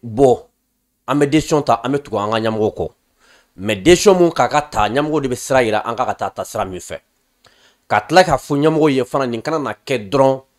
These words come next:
ko an bɛ bɔ sini ka an ka hakilina fɔ jamana marabagaw ye dɔrɔn, a banna. Ɲɛmɔgɔ k'a ka se, jɔlen k'a ka se ka to, a ko mana laban togo togo, u ka laban bɛɛ lajɛlen ɲɛfɔ fasodenw ye. Parce que bɛɛ lajɛlen k'a ka se k'a dɔn,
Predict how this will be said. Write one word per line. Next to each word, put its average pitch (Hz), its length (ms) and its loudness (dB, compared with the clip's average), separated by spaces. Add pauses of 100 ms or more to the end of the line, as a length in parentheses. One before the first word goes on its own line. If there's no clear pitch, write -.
(160)
ko 143 220 -2
an 143 180 0
bɛ 139 120 2
bɔ 120 240 0
sini 147 340 -4
ka 95 240 -8
an 127 120 -4
ka 127 60 -2
hakilina 131 420 -4
fɔ 120 200 -8
jamana 104 240 -4
marabagaw 101 360 -6
ye 92 100 -8
dɔrɔn, 87 200 -8
a 80 120 -10
banna. 85 340 -2 (1000)
Ɲɛmɔgɔ 190 420 6
k'a 139 140 0
ka 143 120 0
se, 170 440 -4
jɔlen 139 280 0
k'a 131 180 -2
ka 113 100 -6
se - 180 -8
ka 104 260 -4
to, 123 300 -4 (120)
a 104 100 2
ko 170 200 4
mana 131 200 2
laban 131 360 2
togo 143 220 0
togo, 117 340 -6
u 98 100 -10
ka 135 180 -2
laban 120 440 -4
bɛɛ 110 140 -4
lajɛlen 98 300 -8
ɲɛfɔ 98 220 -12
fasodenw 85 560 -8
ye. 78 160 -10 (380)
Parce - 160 -8
que 117 60 -6
bɛɛ 92 200 0
lajɛlen 151 280 2
k'a 131 160 -2
ka 107 100 -4
se - 160 -8
k'a 101 180 -2
dɔn, 110 300 -2